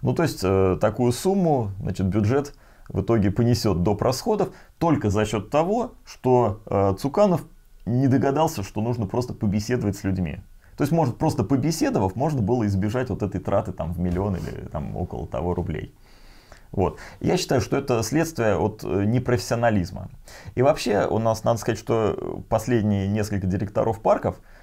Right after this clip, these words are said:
вот все отличались таким, э, совершенно непрофессионализмом. Э, значит, например, прошлый там директор, там, Григорий Авдеев, он принял решение, э, з-, заказал, э, проект освоения леса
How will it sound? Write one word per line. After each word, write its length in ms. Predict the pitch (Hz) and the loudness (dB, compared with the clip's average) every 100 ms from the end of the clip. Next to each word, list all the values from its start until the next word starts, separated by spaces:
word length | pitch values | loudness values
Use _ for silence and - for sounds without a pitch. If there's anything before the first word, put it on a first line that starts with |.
| - | -20
вот 280 | - 117 - - | -6 -6 -6 -10
все 220 | - 127 | -2 0
отличались 600 | - 98 143 156 135 - - - | 0 -2 0 0 0 -4 -16 -12
таким, 420 | 95 120 131 123 - - | -8 -6 -6 -8 -14 -20
э, 240 | - 90 92 | -6 -4 -2
совершенно 460 | - 104 147 143 | -2 -2 -2 0
непрофессионализмом. 1040 | 101 107 107 104 - 101 104 95 98 - - - - - - - | 0 0 0 -2 0 2 2 2 -2 -10 -12 -18 -20 -20 -20 -2
Э, 560 | 92 95 92 92 90 90 | 4 6 8 8 8 6
значит, 220 | 95 - | 2 2
например, 260 | 107 117 | 2 2
прошлый 400 | 113 147 151 113 | 2 0 0 -2
там 200 | 92 76 | -2 -4
директор, 440 | 85 92 87 - - | -2 0 -2 -4 -8
там, 200 | 78 87 | -6 -4
Григорий 380 | 92 98 90 87 | 0 2 2 0
Авдеев, 440 | 90 92 85 - - - - - - | -2 0 -2 -4 -12 -20 -20 -20 -2
он 340 | 123 135 104 | 0 2 0
принял 300 | 92 110 113 | 0 0 2
решение, 580 | 95 101 120 113 101 90 - - - - - _ _ - - | 0 0 0 2 0 0 -6 -18 -20 -20 -20 _ _ -18 -10
э, 720 | - 95 95 90 87 85 82 80 | -2 2 4 6 6 4 4 2
з-, 240 | 90 95 | 0 0
заказал, 600 | 101 104 117 113 107 95 - | 0 2 2 4 2 0 -6
э, 140 | - 90 | -6 -4
проект 480 | - - - - - | 0 2 2 -2 -8
освоения 680 | - - 104 110 104 98 98 | -6 0 0 2 0 0 0
леса 520 | 123 185 185 71 90 | 2 2 0 -4 -4